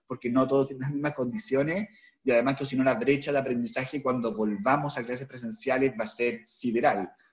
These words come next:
porque además, como suele ser, los que van quedando más retrasados suelen ser aquellos estudiantes de, de familia o de comunidades con mayor nivel de vulnerabilidad, ¿no? Entonces, tenemos que de alguna forma ir adelantándonos, poner el tema y creativamente,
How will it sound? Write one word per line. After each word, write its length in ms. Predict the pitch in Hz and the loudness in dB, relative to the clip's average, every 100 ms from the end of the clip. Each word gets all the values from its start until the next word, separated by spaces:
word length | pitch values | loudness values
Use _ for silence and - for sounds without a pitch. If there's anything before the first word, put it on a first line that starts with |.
| _ | _
porque 280 | 160 190 214 | -2 0 2
además, 320 | 202 196 208 | 4 4 2
como 180 | 196 156 | 0 -4
suele 300 | 143 165 175 | -2 0 0
ser, 260 | 175 156 151 | 2 4 4
los 120 | 139 | 2
que 100 | 135 | 0
van 100 | 131 | 0
quedando 240 | 131 131 | 0 0
más 180 | 123 120 | 0 0
retrasados 680 | 139 147 151 151 123 123 131 - _ _ | -2 -2 -4 0 2 2 0 -10 _ _
suelen 340 | - 101 110 | -6 0 0
ser 220 | 110 120 | 0 -2
aquellos 240 | 113 120 123 | 2 2 0
estudiantes 640 | - 143 139 131 127 135 | 0 2 4 4 0 -4
de, 100 | 120 | -4
de 220 | 113 110 104 | -4 -4 -4
familia 720 | 101 107 117 117 123 123 120 | -2 -2 0 0 -2 -2 -4
o 100 | 107 | -4
de 80 | 104 | -2
comunidades 460 | 101 107 117 127 - | -2 0 0 -2 -2
con 120 | 110 | -2
mayor 180 | 104 113 | -2 -2
nivel 200 | 117 117 | -2 -4
de 60 | |
vulnerabilidad, 760 | 113 113 107 104 107 127 127 101 - - | -2 -2 0 0 2 2 2 0 -14 -10
¿no? 260 | 110 135 _ _ _ | -8 -8 _ _ _
Entonces, 340 | 120 127 135 _ _ | -10 -8 -8 _ _
tenemos 260 | 113 120 127 | -6 -4 -2
que 80 | 123 | -2
de 40 | |
alguna 180 | 120 120 | -2 -4
forma 220 | 123 127 | -2 0
ir 120 | 127 | 2
adelantándonos, 680 | 117 113 110 131 135 143 143 | 2 0 -2 0 0 0 0
poner 300 | 120 120 127 | 0 2 2
el 200 | 123 - | 2 0
tema 280 | 156 147 156 | 0 0 0
y 100 | 120 | 0
creativamente, 1120 | 117 110 107 131 135 147 147 139 139 143 | 2 2 4 4 4 4 0 -2 0 0